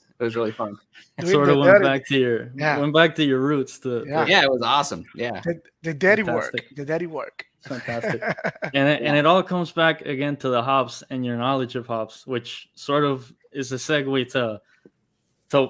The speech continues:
Speaker 3: to something that we, we want you to, to share your input on, which is the,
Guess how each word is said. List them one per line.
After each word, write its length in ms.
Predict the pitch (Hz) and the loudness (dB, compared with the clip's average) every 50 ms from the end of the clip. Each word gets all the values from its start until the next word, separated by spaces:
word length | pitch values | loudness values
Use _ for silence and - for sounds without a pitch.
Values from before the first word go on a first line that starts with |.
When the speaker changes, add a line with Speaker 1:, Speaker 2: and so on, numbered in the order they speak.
| - _ _ | -4 _ _
Speaker 3:
to 280 | - 147 131 123 113 - _ _ _ _ _ _ _ _ _ - | -2 0 0 0 -2 -6 _ _ _ _ _ _ _ _ _ -2
something 420 | - 170 160 170 - 175 170 165 | 2 2 2 4 2 2 2 4
that 180 | 156 143 139 135 | 4 4 4 4
we, 240 | 143 151 160 156 | 4 4 4 4
we 160 | 143 143 151 156 | 4 4 2 4
want 280 | 156 156 156 147 - | 4 4 2 2 2
you 80 | 165 147 | 2 2
to, 480 | 139 131 123 113 113 110 113 - - - _ _ | 2 2 2 0 -2 -6 -8 -14 -18 -20 _ _
to 100 | - 135 | -6 -4
share 240 | - - 170 160 156 | -2 0 0 2 2
your 200 | 143 127 123 139 | 2 2 0 0
input 320 | 151 147 139 - 127 120 | -2 -2 -2 -4 -4 -2
on, 220 | 120 117 117 113 | -2 -2 -4 -4
which 200 | 117 123 117 123 | -6 -6 -6 -6
is 180 | 131 123 117 120 | -6 -6 -6 -4
the, 380 | 123 123 120 117 113 107 101 | -2 0 2 2 0 -2 -4